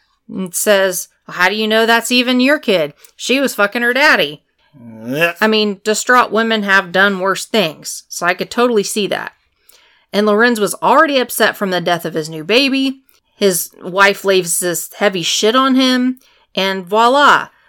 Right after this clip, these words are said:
Speaker 1: Lorenz himself began to claim that Joseph wasn't his and joined in the rumor mill that Andreas was the father. So then, not long before the murders, Victoria threatened to sue Lorenz for child support,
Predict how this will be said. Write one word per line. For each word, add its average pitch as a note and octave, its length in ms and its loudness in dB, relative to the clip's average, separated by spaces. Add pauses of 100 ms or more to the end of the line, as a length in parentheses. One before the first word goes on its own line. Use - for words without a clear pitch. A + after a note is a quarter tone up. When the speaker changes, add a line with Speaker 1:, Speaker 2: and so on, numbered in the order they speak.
Speaker 1:
Lorenz A3 340 2
himself D#4 500 2
began G3 320 0
to F3+ 60 -6
claim F3+ 300 -2
that E3 160 -4
Joseph F3 360 0
wasn't E3 300 -4
his E3 400 -4 (320)
and A#3 220 2
joined D4 340 4
in B3 100 4
the B3 120 2
rumor C4 320 2
mill E3+ 260 -2
that F#3+ 140 -2
Andreas F#3+ 560 0
was G3+ 160 -2
the G#3+ 100 -2
father. - 500 -2 (600)
So - 160 -2
then, A#3 500 4
not A3 320 2
long D4 240 4
before A3+ 300 0
the F3+ 80 -6
murders, F#3 580 0 (400)
Victoria D4+ 500 2
threatened A#3 420 0
to G#3 60 -4
sue C4 300 0
Lorenz F#3 380 0
for G3 100 -10
child A#3 380 4
support, - 500 -6